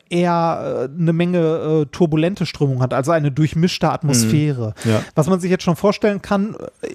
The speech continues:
Speaker 1: in den weniger durchmischten, äh, Zeiten ist die Bremswirkung auf benachbarte Anlagen höher als,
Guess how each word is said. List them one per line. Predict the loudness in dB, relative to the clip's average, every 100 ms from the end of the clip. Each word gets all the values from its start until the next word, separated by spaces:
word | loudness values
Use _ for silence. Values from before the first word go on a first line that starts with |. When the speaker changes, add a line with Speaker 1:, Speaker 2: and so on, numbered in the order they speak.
| -2
Speaker 1:
in | 0 2
den | 0 0 0 -4 -4 0
weniger | 0 2 0 0
durchmischten, | 0 0 0 0 -2 -4 0 0 0
äh, | -2 0 2 2 0 -2 -8
Zeiten | -4 0 0 0 0 -2 -4 _ -20 -18 -18 -6
ist | -2 0 0
die | 0
Bremswirkung | 2 0 -2 -6 -2 0 0 0 0
auf | 0
benachbarte | 0 0 0 0 0 -2
Anlagen | -2 0 2 0 0 0
höher | 0 0 -2 -4 -8
als, | -2 0 0 -2 -8